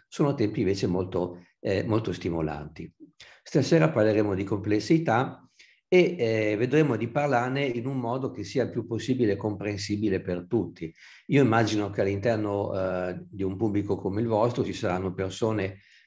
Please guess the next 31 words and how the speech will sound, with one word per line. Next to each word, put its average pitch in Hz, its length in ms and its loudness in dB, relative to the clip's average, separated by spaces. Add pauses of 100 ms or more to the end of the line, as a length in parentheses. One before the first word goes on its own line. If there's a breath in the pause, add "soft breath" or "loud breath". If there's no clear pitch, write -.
(120)
mm, 98 520 -4 (160)
che 107 100 -4
già 104 180 2
sanno 95 220 -4
qualcosa 92 480 0
di 90 100 0
complessità, 117 840 -2 (280 loud breath)
altre 107 320 0
forse 107 340 -2
che 95 180 -2
ne 90 120 -2
hanno 95 200 -2
sentito 98 340 -6
parlare 95 380 0
poco 95 640 -2
e - 80 -6
niente. 110 560 0 (300 loud breath)
Io 180 200 6
cercherò 127 420 4
di 120 120 0
tenere 131 380 2
un 113 80 -2
profilo 107 440 -2
medio, 87 560 -2 (460 loud breath)
qualche 113 300 -2
cosa, 110 280 0
insomma, 98 360 -4
che 92 160 -6
più 120 160 0
o 120 40 2
meno 117 760 2